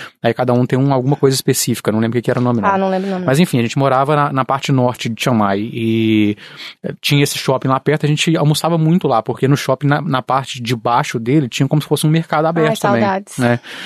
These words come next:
Speaker 1: Então, tipo assim, tinha várias barraquinhas, como, imitando esses mercados clássicos da Tailândia mesmo, e tinha muito, muito tipo de comida diferente. Então, você podia ir lá e cada dia comer uma coisa diferente, muito barato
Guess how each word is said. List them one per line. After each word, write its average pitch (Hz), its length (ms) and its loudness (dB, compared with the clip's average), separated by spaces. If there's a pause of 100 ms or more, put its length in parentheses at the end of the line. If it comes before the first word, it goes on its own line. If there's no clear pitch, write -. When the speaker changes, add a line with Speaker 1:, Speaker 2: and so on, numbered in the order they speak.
(140)
Speaker 1:
Então, 151 100 -2
tipo - 140 -2
assim, 151 160 2
tinha 156 400 0
várias 139 320 2
barraquinhas, 156 720 0
como, 143 260 2 (800)
imitando 226 480 2
esses 143 180 -4
mercados 123 460 0
clássicos 110 280 -2
da 123 80 0
Tailândia 120 360 0
mesmo, 165 340 2
e 180 140 2
tinha 196 240 -2
muito, 170 300 2 (100)
muito 175 240 2
tipo - 240 -8
de 147 60 -8
comida 151 200 2
diferente. 156 340 0
Então, - 100 -6
você 196 100 -2
podia 196 280 0
ir - 20 4
lá 135 160 2
e - 20 -8
cada 170 260 0
dia 143 140 0
comer 151 200 0
uma 147 100 2
coisa 127 180 0
diferente, 131 460 0
muito 135 260 0
barato 113 380 0